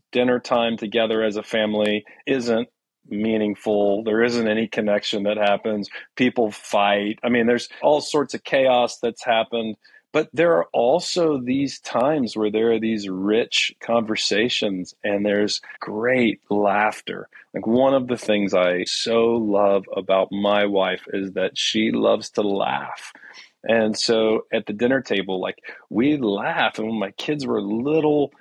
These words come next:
they would crack us up. And still, you know, as they got older, uh, the jokes got more inappropriate, especially between the boys. So sometimes we had to say, "Okay, okay, not at the table." But, you know, there's just this sort of subtle connection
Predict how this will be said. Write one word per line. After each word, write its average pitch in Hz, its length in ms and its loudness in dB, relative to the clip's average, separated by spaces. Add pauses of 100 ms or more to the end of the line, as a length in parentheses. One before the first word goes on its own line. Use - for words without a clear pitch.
(120)
they 123 140 2
would 101 160 -2 (220)
crack 135 380 2
us 131 180 -4
up. 117 320 4 (340)
And 110 220 0
still, 120 460 0
you 117 80 -4
know, 107 120 2
as 107 100 -2
they 113 120 0
got 113 200 4
older, 110 480 0 (340)
uh, 104 240 4
the 104 100 -4
jokes 107 300 0
got 101 220 0
more 107 160 0
inappropriate, 101 600 -2
especially 98 380 -6
between 98 300 -6
the 90 60 -6
boys. 107 500 0
So 98 180 -2
sometimes 110 320 -2
we 104 80 0
had 101 120 0
to 98 60 -8
say, 101 220 0
"Okay, 107 360 0
okay, 110 260 -2 (160)
not 131 200 4
at 131 140 -4
the - 120 -6
table." - 200 -10 (500)
But, 120 320 0
you 160 140 0
know, 135 140 4
there's 135 240 -2
just 151 420 -4
this 135 280 -6 (120)
sort 135 240 -6
of 113 80 -6
subtle 135 840 0 (420)
connection 123 920 -4